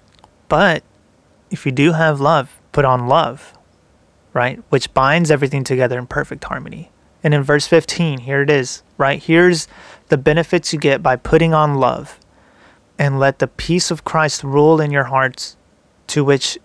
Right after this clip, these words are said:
indeed you were called in one body, and be thankful." So there it is, right? The peace of Christ. So when, when we understand the love of God towards us, when we understand what it is to be Christ-like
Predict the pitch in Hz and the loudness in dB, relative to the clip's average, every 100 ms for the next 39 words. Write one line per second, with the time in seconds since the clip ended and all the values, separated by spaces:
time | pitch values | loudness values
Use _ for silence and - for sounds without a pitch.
0 | - 147 135 135 160 175 147 139 135 - | -4 -2 -2 -2 0 0 0 0 -2 0
1 | 139 131 131 - 131 120 120 123 135 139 | 2 2 2 -4 -6 -4 -4 -2 0 2
2 | 143 110 _ _ 147 123 127 - - 156 | 0 -6 _ _ -8 -8 -10 -14 -4 -2
3 | 165 - - - - _ _ _ _ - | -2 -6 -16 -20 -20 _ _ _ _ -8
4 | 135 131 139 147 160 139 - - 135 143 | -4 0 2 6 6 4 0 -2 -2 -2
5 | 147 - - 202 - 240 - 190 185 131 | -10 -12 -6 -4 -4 -8 -4 0 0 -2
6 | - - 165 160 - - - - _ 160 | -4 0 0 -2 -8 -18 -20 -20 _ 0
7 | 160 147 - _ _ _ _ 151 156 151 | 2 0 -6 _ _ _ _ -2 2 2
8 | 165 143 - 160 160 160 147 123 123 - | 2 0 0 2 4 4 2 0 -6 -10
9 | - 123 127 139 156 147 147 139 156 - | -2 0 2 2 0 0 2 2 0 -2
10 | - 147 139 131 123 156 175 - - - | 0 2 2 0 2 0 -2 -10 -16 -20
11 | _ _ _ _ _ - 147 135 147 165 | _ _ _ _ _ -2 0 2 0 0
12 | 170 - 165 160 156 139 139 143 135 151 | -2 -2 0 2 2 0 -2 -2 -2 2
13 | 143 139 - 131 139 143 - - 135 139 | 2 2 -4 -6 -2 -2 -4 -2 -2 -2
14 | - 127 123 139 170 - | -8 -2 -2 -2 -6 -14